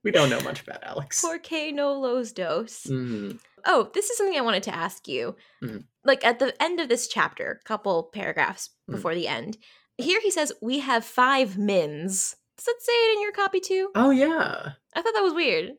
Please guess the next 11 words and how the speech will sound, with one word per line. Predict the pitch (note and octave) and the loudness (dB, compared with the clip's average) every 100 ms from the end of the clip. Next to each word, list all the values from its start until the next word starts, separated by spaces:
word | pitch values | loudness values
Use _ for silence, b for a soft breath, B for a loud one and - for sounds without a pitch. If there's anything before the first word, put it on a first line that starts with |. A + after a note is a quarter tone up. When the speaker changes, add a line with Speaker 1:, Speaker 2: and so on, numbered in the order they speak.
| _ | _
Speaker 1:
I | E3+ | -2
didn't | A3+ B3 | 2 4
even | A#3 E3 | 4 2
process | C#3+ C3+ F#3 - A2 - | -2 -4 -4 -4 -6 -4
it. | - | -4
I | - | -2
think | C#3 F3 | -2 0
my | G#3+ A3 | 0 0
brain | C#3 A2+ A2+ C3+ A#2+ | 0 0 2 0 0
automatically, | - A#2+ A#2+ A2 A#2 - A2 | 0 0 0 -2 -4 -4 -6
like, | A#2 A2 | -4 -8